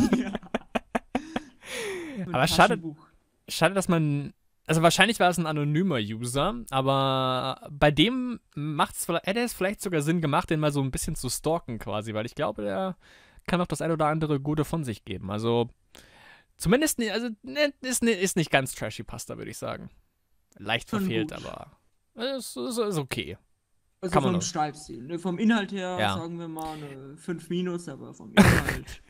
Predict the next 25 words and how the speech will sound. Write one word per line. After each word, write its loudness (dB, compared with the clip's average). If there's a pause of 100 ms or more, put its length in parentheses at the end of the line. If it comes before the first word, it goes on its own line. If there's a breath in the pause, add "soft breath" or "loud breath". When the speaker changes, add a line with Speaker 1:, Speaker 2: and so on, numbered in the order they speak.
(200)
Speaker 2:
<laughs> -10
Er 6
hätte 6
es 6
halt 4
noch 4
ein 4
bisschen 2
ausge-, 2
ausgeschmückt 0
und -2
halt 0
noch 0
nicht 2 (140)
direkt 4
so 6
offensichtlich 6
gemacht, 2
dass 0
es -2
halt, 0
ne, 2
eine 2
Leiche 4
ist. 0